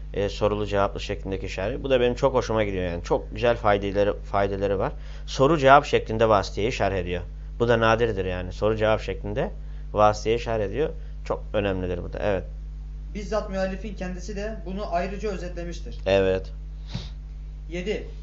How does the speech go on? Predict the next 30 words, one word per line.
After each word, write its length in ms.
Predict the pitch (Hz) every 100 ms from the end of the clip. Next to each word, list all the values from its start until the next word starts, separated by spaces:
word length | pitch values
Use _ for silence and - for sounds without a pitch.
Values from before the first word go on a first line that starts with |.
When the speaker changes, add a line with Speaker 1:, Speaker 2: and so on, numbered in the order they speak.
| -
Speaker 2:
Şerhul 420 | - 220 208 208
Akidetil 380 | 190 190 220 196
Speaker 1:
Şimdi 220 | 165 151
dikkat 200 | 143 -
Speaker 2:
Vasıtiye. 200 | 160 143
Speaker 1:
edin 200 | 117 110
buna. 260 | 107 147 - -
Bu 140 | 110
yediye 320 | 120 120 127
dikkat 260 | 123 117 117
edin. 240 | 101 110 170 - - - - - - 90
Evet. 200 | 90 90 - - - - - - - - - - - -
Speaker 2:
Şerhul 400 | - 208 208 202
Akidetil 560 | 196 190 220 202 226 196
Vasıtiye. 560 | 190 185 190 196 139
Speaker 1:
Çünkü 240 | 110 123 131
hakkında 440 | 123 120 123 135
bir 60 | 123
şey 180 | 135 117
söyleyeceğim. 540 | 107 92 90 90 95
Bu 80 | 107
yediye 300 | 104 104 104
dikkat 300 | 101 101 92
edin. 100 | 92
Evet. 260 | 104 113 - - - - - -
Speaker 2:
Riyad 380 | 160 190 226 170
Yüksek 420 | 190 196 - 220 -
Hakimlik 560 | 190 190 202 196 226 -
Enstitüsü 640 | 190 185 196 190 190 214 214
Müdürü 440 | 185 175 180 214